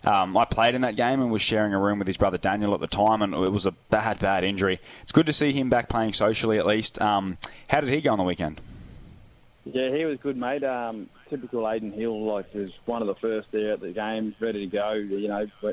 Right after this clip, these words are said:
Speaker 2: won his knee straps. Like, he's, he's professionalism when it comes to playing footy and, and stuff like that, which you'd,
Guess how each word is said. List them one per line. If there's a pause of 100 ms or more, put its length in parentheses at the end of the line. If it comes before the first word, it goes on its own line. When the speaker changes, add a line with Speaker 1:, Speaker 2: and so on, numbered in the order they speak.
Speaker 2:
won
his
knee
straps. (500)
Like,
he's,
he's
professionalism
when
it
comes
to
playing
footy
and, (440)
and
stuff
like
that,
which
you'd,